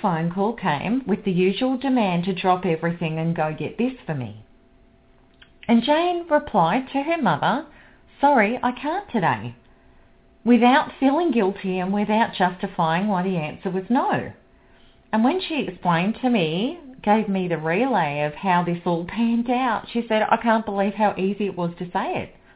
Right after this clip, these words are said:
I just did it." Now, her mother, predictably, threw a tantrum and swore and called her selfish.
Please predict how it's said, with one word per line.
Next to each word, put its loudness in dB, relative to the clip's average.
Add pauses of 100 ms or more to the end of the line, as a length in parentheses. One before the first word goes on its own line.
(120)
I 4
just -4
did -2
it." -4 (1120)
Now, 8
her 6
mother, 2 (440)
predictably, -4 (540)
threw 2
a 2
tantrum 0
and 2
swore 0
and -2
called -4
her 0 (100)
selfish. -4